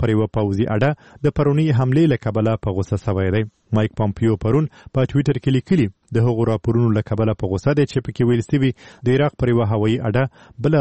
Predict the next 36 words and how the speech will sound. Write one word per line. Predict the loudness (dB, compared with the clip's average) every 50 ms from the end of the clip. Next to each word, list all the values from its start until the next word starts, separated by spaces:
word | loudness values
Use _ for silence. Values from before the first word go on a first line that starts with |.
| 2 0
راکټي | -2 -2 -4 -4 -2 -2 -2 0
حمله | 0 0 0 -2
سوې | -2 -2 -2 -2 -2 0 0
ده. | -2 -4 -4 -10 _ _ _ -4
ښاغلي | -2 0 0 2 0 0 0 -2
پامپیو | -2 -4 -2 -2 -2 0 0
ویلي، | 0 2 2 2 2 0 -2 -4 -12 -20 -20 -6 -2
د | -2 0 0
ټاپیانو | 0 0 0 0 0 2 0
د | 0 0 0
عاجلې | 0 0 0 0 0 -2
شفا | -2 -4 -4 -2 -2 -2 0 -2
غوښتنه | -2 -4 -2 0 0 0 0 2
کوي | 0 0 0 0 -2 -4 -10 -20 -12 _ -2 0
او | 0 2
د | 2 2 2
عراق | 0 0 0 0 0
له | 0 0
حکومته | 0 -2 -2 -2 -2 0 0 -2
غواړي | 0 0 2 2 2 0 -2 -4 _ _ _ _ -2
د | 0 0
هغو | 0 -2 -2 -2
کسانو | -4 -2 0 0 0 0
سره | 0 -2 -2 0 0 0
حساب | 0 0 0 -2 -2 -4 -4 -6
کتاب | -4 -2 0 -2 -2
وکړي | -2 -2 -2 -2 -2 -2 -2 -2
چې | -2 -2 -2 -4 -12 -20 -20 -10 -4 -2
د | 0 0
عراق | 0 -2 -2 -4
پر | -6 -4 -2
خلکو | -2 -2 -2 0 0 -2 -2 -2 -4 _ _ _ -4
په | -2
دې | 0 0 0 0 0
حمله | 0 0 0 0
کې | -2 -2 -2